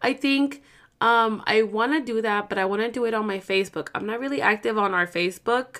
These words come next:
Um, it's only, we're really active on our YouTube right now and Instagram. And I'm about to be back on my podcast, y'all. So, I don't know. What do you guys think?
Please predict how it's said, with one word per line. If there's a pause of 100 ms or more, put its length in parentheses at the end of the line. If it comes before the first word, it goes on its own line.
Um,
it's
only,
we're
really
active
on
our
YouTube
right
now
and
Instagram. (640)
And
I'm
about
to
be
back
on
my
podcast,
y'all. (340)
So, (380)
I
don't
know.
What
do
you
guys
think?